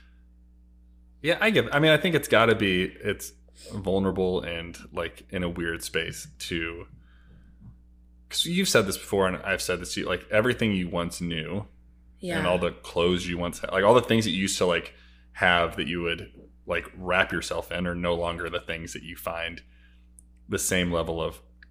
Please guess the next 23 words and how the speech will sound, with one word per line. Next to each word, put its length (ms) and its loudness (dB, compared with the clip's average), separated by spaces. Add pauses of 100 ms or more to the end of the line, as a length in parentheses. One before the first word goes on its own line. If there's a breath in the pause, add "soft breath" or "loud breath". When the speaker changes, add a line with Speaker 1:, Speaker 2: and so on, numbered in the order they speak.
(260)
Speaker 1:
comfort 600 2
or 180 -6
protection 540 -6
or 100 -10
value 420 -6
in. 220 -12
And 100 -14
so 220 -2
there 160 0
is 120 2
a 60 -8
shifting 500 -8
of, 140 -14 (180)
of 140 -10
those 220 -10
things. 340 -10
And, 200 -12 (840 soft breath)
um, 420 -8 (340)
Speaker 2:
And 140 6
it's 140 4
like, 240 8
it's 180 2
like, 300 6